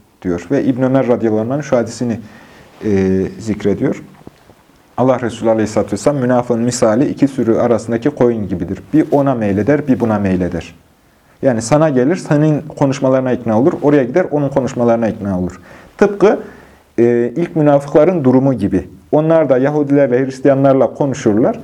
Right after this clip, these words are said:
Müslümanlarla da konuşurlardı. Derlerdi ki, "İşte onlar da kitap ehli.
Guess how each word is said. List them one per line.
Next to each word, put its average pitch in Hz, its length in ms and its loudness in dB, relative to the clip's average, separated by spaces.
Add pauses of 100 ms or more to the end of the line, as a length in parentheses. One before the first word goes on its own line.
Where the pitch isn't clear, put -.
(160)
Müslümanlarla 156 720 2
da 123 60 0
konuşurlardı. 107 880 0 (300)
Derlerdi 143 460 4
ki, - 60 -14
"İşte - 160 0
onlar 165 340 4
da 135 120 4
kitap 113 320 2
ehli. 92 320 -2